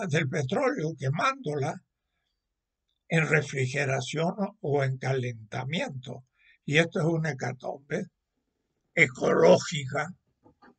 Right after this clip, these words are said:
para la humanidad. Y entonces hay que empezar a hacer otra arquitectura. Y tenemos que formar a la gente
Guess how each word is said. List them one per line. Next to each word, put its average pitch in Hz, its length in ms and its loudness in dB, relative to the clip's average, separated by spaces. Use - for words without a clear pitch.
para 151 400 4
la 139 100 0
humanidad. 127 680 0
Y 147 60 -2
entonces 147 640 -2
hay 131 220 -4
que 127 100 -6
empezar 127 560 -6
a 127 100 -8
hacer 131 260 -4
otra 175 280 -4
arquitectura. 165 880 -12
Y 143 460 -4
tenemos 139 520 -4
que 170 120 -4
formar 127 600 -4
a - 20 -4
la 147 160 -6
gente 123 500 -10